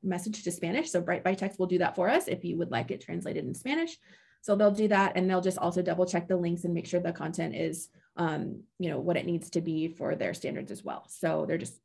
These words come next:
really looking for spelling and grammar. We wanna make sure it's, it goes out, um, the correct way. So.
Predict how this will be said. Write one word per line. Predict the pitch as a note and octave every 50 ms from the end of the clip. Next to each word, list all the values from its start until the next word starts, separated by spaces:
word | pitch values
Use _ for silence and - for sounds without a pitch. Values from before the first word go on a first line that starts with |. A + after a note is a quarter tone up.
| _
really | - F3 E3+ E3+
looking | F#3 E3+ - -
for | - - -
spelling | - B3+ B3 A3+ A3+ A3
and | G3+ F3+
grammar. | F3 E3 E3 E3 -
We | E3+ E3+
wanna | E3 D#3+ D#3 D3+
make | - -
sure | - - - - - - -
it's, | E3+ E3+ - - - - - -
it | - F3 E3+
goes | E3+ D#3+ E3 D#3+
out, | C3+ C#3+ - - - _ _ _
um, | F3+ F3+ F#3 F#3 - - G3 G3+ - _ _ -
the | F3+
correct | - - B2 B2 -
way. | - - - - _ _ _ _
So. | - - - - -